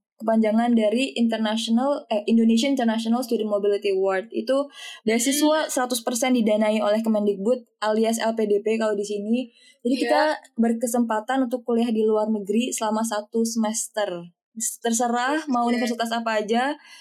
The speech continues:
Speaker 1: di situ ada listnya nanti dis-, ya, di-, disediain sama yang udah kerjasama sama Kemendikbud.
Speaker 2: Mm-mm.
Speaker 1: Ak-,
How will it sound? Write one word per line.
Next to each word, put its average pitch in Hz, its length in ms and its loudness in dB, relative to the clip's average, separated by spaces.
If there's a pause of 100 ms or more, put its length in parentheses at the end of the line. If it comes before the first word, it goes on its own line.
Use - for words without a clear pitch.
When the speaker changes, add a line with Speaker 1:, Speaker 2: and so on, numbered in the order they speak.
Speaker 1:
di 233 80 -4
situ 262 240 0
ada 233 240 2
listnya 233 320 2
nanti 240 160 -2
dis-, - 240 -4
ya, 214 160 0
di-, 202 160 -4
disediain 214 640 -2
sama 233 400 -2 (480)
yang 233 320 2
udah 233 160 2
kerjasama 226 400 0
sama 233 240 0
Kemendikbud. 196 640 0
Speaker 2:
Mm-mm. - 640 -10 (400)
Speaker 1:
Ak-, 240 320 -4